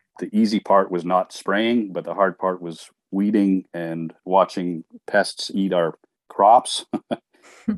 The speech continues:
Um, but then, especially the first year, we had, uh, we had a lot of tomato horn-, hornworms, which basically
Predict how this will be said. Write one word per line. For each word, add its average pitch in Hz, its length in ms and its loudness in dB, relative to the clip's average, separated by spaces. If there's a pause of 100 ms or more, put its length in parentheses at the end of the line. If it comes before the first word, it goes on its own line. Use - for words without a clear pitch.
Um, 90 460 0 (180)
but 92 240 -2
then, 90 460 -6
especially 98 460 0
the 85 60 0
first - 600 -2
year, 98 400 4
we 90 140 -2
had, 87 520 -4 (760)
uh, 82 180 -12
we 92 140 -6
had 95 160 2
a 90 40 0
lot 95 340 4
of 90 180 -2 (160)
tomato 92 420 -4
horn-, 107 360 2 (140)
hornworms, 87 680 -6
which 87 360 -12
basically 92 460 -6